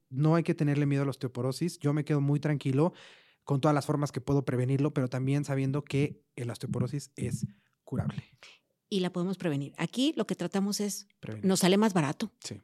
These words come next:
Speaker 1: cien por ciento. A todos. En el
Speaker 2: Y
Speaker 1: mes-,
Speaker 2: ya no
Speaker 1: en
Speaker 2: de dinero.
Speaker 1: público, en privado.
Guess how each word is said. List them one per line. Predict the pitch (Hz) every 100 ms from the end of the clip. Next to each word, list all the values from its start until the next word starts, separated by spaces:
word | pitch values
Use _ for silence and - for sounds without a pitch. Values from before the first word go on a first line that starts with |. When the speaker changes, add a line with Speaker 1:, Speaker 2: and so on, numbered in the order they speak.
| -
Speaker 1:
cien | 139
por | 131 -
ciento. | 120 - _ _ -
A | 131
todos. | 143 - - - _ _ _ _
En | 127 123
el |
Speaker 2:
Y | -
Speaker 1:
mes-, | 240
Speaker 2:
ya | 269
no | 294
Speaker 1:
en |
Speaker 2:
de | 269
dinero. | 214 185 160 170
Speaker 1:
público, | 139 151
en | 139
privado. | 135 123 127 127 131